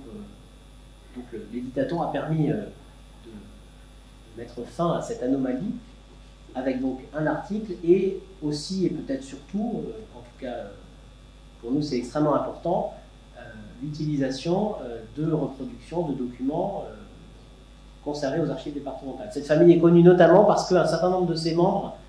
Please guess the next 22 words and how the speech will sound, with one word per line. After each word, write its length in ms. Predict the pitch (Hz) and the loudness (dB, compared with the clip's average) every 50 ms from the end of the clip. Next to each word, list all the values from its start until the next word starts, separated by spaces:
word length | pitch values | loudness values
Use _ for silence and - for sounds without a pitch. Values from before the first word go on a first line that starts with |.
| - - - - 131 | -20 -20 -14 -4 -2
au 140 | 135 135 135 | 0 0 0
dix-septième, 580 | 135 143 156 - 175 170 170 180 185 185 175 | 0 -2 0 0 0 0 2 2 4 4 4
dix-huitième 460 | 165 160 151 156 160 160 160 151 143 - | 2 0 -2 -4 -4 -4 -2 -4 -4 -2
siècle, 400 | - 185 202 208 208 - - - - - - - - - - - - | -2 -2 -2 -2 -2 -6 -8 -10 -14 -18 -20 -20 -20 -20 -20 -20 -16
euh, 220 | 123 117 117 113 113 | -14 -14 -12 -6 0
lors 220 | 127 160 175 165 165 | 2 4 4 4 6
de 40 | 165 | 6
leur 220 | 156 156 151 147 | 6 6 6 4
mariage, 500 | 151 151 151 160 170 190 214 208 185 156 139 147 143 | 2 2 2 2 2 2 2 2 0 -2 -6 -8 -6
ont 280 | 143 147 143 139 139 139 | -6 -4 -4 -4 -4 -4
fait 180 | - 190 190 | -2 0 0
réaliser, 640 | 185 170 156 147 147 147 139 143 165 180 190 185 160 | 0 2 0 0 0 -2 -2 0 0 2 2 2 2
euh, 380 | 131 123 117 113 - 220 208 208 208 - - - - - | 0 0 0 -2 -4 -6 -8 -10 -14 -18 -20 -20 -20 -20
ces 120 | - 123 | -18 -14
documents 560 | - 131 135 - - 151 151 160 165 151 120 120 | -12 -12 -12 -12 -10 -10 -8 -8 -8 -8 -8 -8
magnifiques 440 | 131 143 160 160 156 - 175 170 - - - | -6 -6 -6 -6 -6 -8 -10 -12 -14 -16 -18
qu'on 100 | - - | -18 -18
appelle 220 | - - 127 - | -16 -16 -16 -14
des 60 | - | -14
chartes 360 | - - 202 202 202 - 151 | -4 -2 -2 -2 -2 -4 -6
de 60 | 135 135 | -6 -6
mariage, 560 | 123 107 101 - 110 127 165 - - - | -6 -6 -8 -10 -12 -12 -12 -14 -16 -18